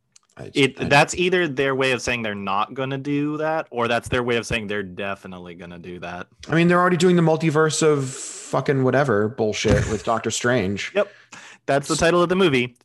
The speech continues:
Speaker 2: Doctor Strange Two, the multiverse of fucking whatever. <laughs>
Speaker 1: What is it, madness? Like, I don't give a fuck. Like, I, I,
Speaker 2: Yeah.
Speaker 1: it's, it's two things I don't like.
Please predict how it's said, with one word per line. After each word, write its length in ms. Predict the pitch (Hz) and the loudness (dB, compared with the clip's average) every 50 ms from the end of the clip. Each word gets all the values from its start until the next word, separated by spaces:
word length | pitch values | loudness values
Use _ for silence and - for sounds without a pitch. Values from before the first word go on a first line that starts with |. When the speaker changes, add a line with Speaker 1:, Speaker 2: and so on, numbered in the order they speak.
| _ | _
Speaker 2:
Doctor 300 | - 214 202 - - 190 | 2 2 2 2 0 -4
Strange 480 | 190 - - 175 175 175 180 180 170 - | -4 -2 0 0 2 2 0 -2 -4 -2
Two, 380 | - 160 143 123 107 98 92 - - - - - | 0 2 2 2 2 0 -2 -6 -8 -18 -14 -8
the 120 | 120 117 | -4 -2
multiverse 600 | 113 127 160 185 180 - 180 147 165 170 160 - | 2 2 2 2 2 0 -2 2 2 2 2 0
of 180 | 127 101 90 90 | -2 -4 -4 -4
fucking 540 | - - - - - - 139 147 - 151 143 147 | -10 -20 -20 -8 -2 -2 -2 -2 -2 -6 -6 -4
whatever. 720 | 143 135 123 104 117 123 - - - - 180 214 - - _ | -4 -2 -2 -2 -4 -4 -8 -8 -2 0 0 0 0 -2 _
<laughs> 40 | _ _ _ _ _ _ _ - - - 247 | _ _ _ _ _ _ _ -16 -12 -10 -6
Speaker 1:
What 160 | 135 135 143 | -2 0 0
is 80 | 123 104 | 0 0
it, 80 | 101 | 0
madness? 800 | 90 107 113 113 127 135 147 165 175 185 175 - - - - - | 0 2 2 2 2 2 2 2 2 2 2 0 0 -2 -2 -2
Like, 240 | - 139 139 139 - | 0 2 2 2 2
I 80 | - 139 | 2 2
don't 240 | 151 147 143 - - | 2 2 0 0 0
give 160 | 156 156 151 | 0 0 0
a 60 | 139 | -2
fuck. 480 | - - - 101 85 78 - - - 113 | -2 0 0 0 0 0 -2 -6 -4 -2
Like, 260 | 113 107 98 - - - | -2 -2 -2 -4 -6 -4
I, 160 | - 120 110 110 - | -2 -2 -2 0 0
I, 80 | - | 0
Speaker 2:
Yeah. 160 | 123 107 92 87 - - - _ _ _ _ _ _ _ _ _ _ | 0 0 -2 -6 -14 -20 -20 _ _ _ _ _ _ _ _ _ _
Speaker 1:
it's, 360 | - 165 156 - - - - - | 0 0 0 0 -2 -6 -4 0
it's 200 | - 180 - - | 0 0 0 0
two 260 | - - - 226 220 | -2 0 4 4 4
things 300 | 185 - 202 196 185 147 | 6 6 4 4 6 4
I 100 | 170 160 | 4 2
don't 300 | 139 117 151 151 135 117 | 2 2 2 2 2 2
like. 420 | 120 123 120 92 - - - - | 2 2 2 0 -2 -4 -10 -18